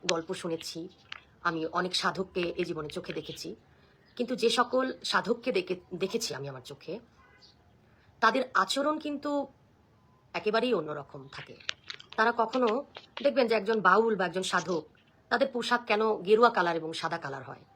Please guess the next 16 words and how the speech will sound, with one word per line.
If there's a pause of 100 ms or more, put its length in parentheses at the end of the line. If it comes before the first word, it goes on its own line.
(420)
যে (160)
তাদের
জীবন
দশায়
তাদের
কোনো
চাওয়া
পাওয়াই
নাই। (920)
মানুষকে, (640)
মানে (180)
একটা
ভক্ত
শ্রোতা
বা
একটা